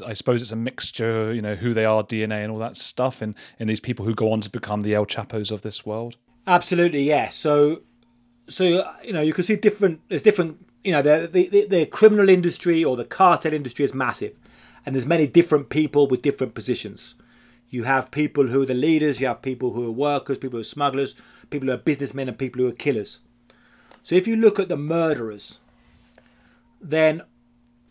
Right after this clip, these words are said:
Speaker 2: you have people, you have to have people who are gonna keep their nerve. So it's like not anybody who can be there, you know, at the moment and go bang, bang, bang and keep their nerve and be very kind of cold in that moment. But some people can be.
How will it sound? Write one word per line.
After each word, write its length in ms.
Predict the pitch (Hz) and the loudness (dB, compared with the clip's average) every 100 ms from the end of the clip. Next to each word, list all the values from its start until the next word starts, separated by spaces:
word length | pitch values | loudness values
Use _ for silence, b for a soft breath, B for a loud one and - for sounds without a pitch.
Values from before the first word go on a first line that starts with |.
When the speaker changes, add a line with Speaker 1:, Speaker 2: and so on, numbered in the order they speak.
| _ - | _ -4
Speaker 2:
you 160 | 156 | -2
have 280 | 143 233 - | 2 0 2
people, 300 | 202 190 165 | -2 0 -2
you 120 | 151 | 0
have 140 | 151 190 | 0 2
to 80 | 190 | 2
have 120 | - | 2
people 300 | 170 - 151 | -2 -2 0
who 80 | 139 | 0
are 20 | |
gonna 180 | 139 135 | 0 -4
keep 280 | - 170 | -4 -6
their 160 | 156 127 | -6 -6
nerve. 560 | 131 135 113 95 - - _ _ _ _ _ b b b b b b | -4 -2 -4 -8 -16 -20 _ _ _ _ _ b b b b b b
So 240 | - 156 | -6 -2
it's 100 | 151 | 0
like 160 | 170 170 | 2 2
not 220 | 185 208 | 4 4
anybody 640 | 190 175 147 147 143 139 _ - | 4 4 6 4 4 2 _ -8
who 120 | 143 | -6
can 200 | - 127 | -4 -4
be 260 | 113 156 147 | 0 2 2
there, 560 | 147 139 135 131 139 _ _ | 2 2 2 0 -2 _ _
you 120 | - | -14
know, 100 | 127 | -10
at 80 | 143 | -8
the 80 | 143 | -6
moment 400 | 135 139 131 127 | -4 -4 -4 -8
and 120 | 143 | -8
go 180 | 123 127 | -4 -4
bang, 320 | 107 139 139 | 0 0 0
bang, 240 | 131 127 117 | -4 -6 -4
bang 400 | 127 123 120 120 | -4 -4 -6 -8
and 220 | 143 127 | -14 -10
keep 240 | - 160 | -6 -6
their 120 | 139 123 | -6 -6
nerve 340 | 123 120 117 | -4 -6 -6
and 100 | 113 | -4
be 80 | 120 | -4
very 240 | 117 117 | -4 -8
kind 180 | - 117 | -8 -14
of 140 | 98 | -14
cold 500 | - 151 135 120 113 _ b b b - | -10 -2 0 -2 -6 _ b b b -12
in 120 | 123 | -8
that 160 | 113 | -8
moment. 400 | 127 151 127 107 b b b b | -4 -2 -2 -6 b b b b
But 100 | 135 | 0
some 200 | 185 165 | 0 0
people 180 | 139 127 | -2 -2
can 300 | 135 127 107 | 0 -2 -4
be. 180 | 101 | -14